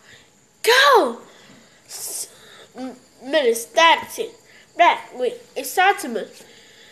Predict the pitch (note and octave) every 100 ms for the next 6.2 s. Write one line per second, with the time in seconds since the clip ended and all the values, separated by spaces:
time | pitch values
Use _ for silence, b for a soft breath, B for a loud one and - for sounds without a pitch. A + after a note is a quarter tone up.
0 | b D#4 D#4+ D#4 D4 C#4+ E4+ G#4 A4 A4+
1 | G#4+ - E4+ B3 - - D#4 B3+ C#4+ C#4
2 | C4 D4+ D4+ - _ _ _ A3 B3 B3+
3 | F4 G4 C4+ A#3+ D#3+ - B B B B
4 | B _ _ _ _ _ _ G#3+ A3+ B3+
5 | E4 D#4 D#4+ E4+ F4 - - B3+ B3+ A#3+
6 | C#4+ E4